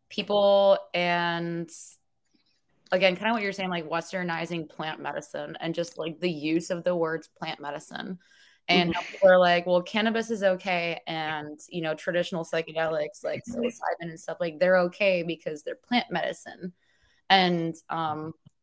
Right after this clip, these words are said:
Speaker 1: I hate that. I think,
Speaker 3: Oh my God.
Speaker 1: you know, that's
Speaker 3: Yeah.
Speaker 1: psychedelic exceptionalism
Speaker 2: <laughs>
Speaker 1: because,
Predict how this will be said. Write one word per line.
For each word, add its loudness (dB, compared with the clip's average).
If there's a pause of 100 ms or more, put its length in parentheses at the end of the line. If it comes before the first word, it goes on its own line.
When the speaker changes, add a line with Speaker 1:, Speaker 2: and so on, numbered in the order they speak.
(100)
Speaker 1:
I -14
hate -8
that. -10 (340)
I -4
think, -2
Speaker 3:
Oh 6
my 0
God. -2
Speaker 1:
you -8
know, -6
that's 4 (100)
Speaker 3:
Yeah. -4 (320)
Speaker 1:
psychedelic -2 (220)
exceptionalism -2 (220)
Speaker 2:
<laughs> -8
Speaker 1:
because, 6